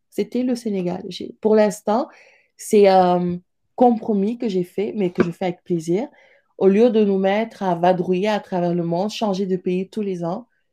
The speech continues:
ben, on va faire un pays comme Cuba, le Mexique, euh, la Jamaïque pour couper l'hiver en deux. Par contre, notre autre voyage, c'est le Sénégal, parce que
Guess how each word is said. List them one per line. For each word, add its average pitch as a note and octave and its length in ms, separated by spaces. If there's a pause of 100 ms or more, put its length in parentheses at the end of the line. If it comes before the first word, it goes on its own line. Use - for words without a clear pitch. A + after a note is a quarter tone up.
(380)
ben, G3 420
on F#3 80
va G3 100
faire C#4 240
un B3+ 100
pays A#3 540
comme F3 440
Cuba, F3 560
le F#3 100
Mexique, F3+ 720
euh, E3+ 260 (420)
la F3 120
Jamaïque E3+ 460
pour F#3 160
couper F#3+ 260
l'hiver E3+ 320
en D#3 120
deux. G3 320 (420)
Par F3+ 220
contre, C4+ 260
notre F3+ 300
autre A#3+ 320
voyage, E3+ 500
c'est F#3+ 140
le G3 80
Sénégal, G3+ 560 (100)
parce - 220
que - 140